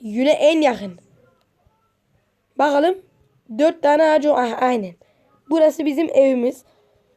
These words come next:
Şuraya şeyimizi koyalım. Crafting table'ımızı. Buraya da bir tane sandık koyarız.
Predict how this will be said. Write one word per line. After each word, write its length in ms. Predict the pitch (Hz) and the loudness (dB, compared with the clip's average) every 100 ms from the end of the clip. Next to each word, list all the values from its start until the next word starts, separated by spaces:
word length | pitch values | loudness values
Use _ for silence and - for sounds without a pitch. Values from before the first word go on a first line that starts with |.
| _ | _
Şuraya 400 | - 330 302 311 | -8 0 4 4
şeyimizi 440 | - 311 285 277 | 0 -2 -2 -2
koyalım. 460 | 294 277 247 240 285 - | 0 0 0 -4 -8 -6
Crafting 460 | 247 233 - 247 240 | -4 -4 -6 -8 -2
table'ımızı. 640 | 240 220 208 202 202 359 _ _ | -2 -2 -6 -8 -8 -10 _ _
Buraya 240 | 269 269 262 | -2 0 2
da 80 | 269 | 0
bir 80 | |
tane 160 | - - | 0 -4
sandık 420 | - 233 247 262 | -4 -6 -6 -8
koyarız. 520 | - 190 220 349 - | -12 -12 -12 -14 -18